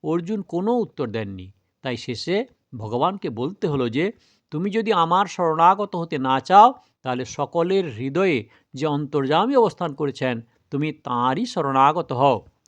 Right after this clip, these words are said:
প্রকৃতপক্ষে অন্তর্যামী ঈশ্বর এবং ভগবান শ্রীকৃষ্ণ সর্বতভাবে অভিন্ন, অর্থাৎ সকলের হৃদয়ে অন্তর্যামী রূপে বিরাজমান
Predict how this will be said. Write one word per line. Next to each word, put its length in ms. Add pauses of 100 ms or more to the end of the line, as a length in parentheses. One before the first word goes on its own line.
(960)
প্রকৃতপক্ষে 800
অন্তর্যামী 720
ঈশ্বর 460
এবং 200
ভগবান 380
শ্রীকৃষ্ণ 720 (260)
সর্বতভাবে 1000
অভিন্ন, 720 (400)
অর্থাৎ 540
সকলের 380
হৃদয়ে 460 (280)
অন্তর্যামী 680
রূপে 220
বিরাজমান 720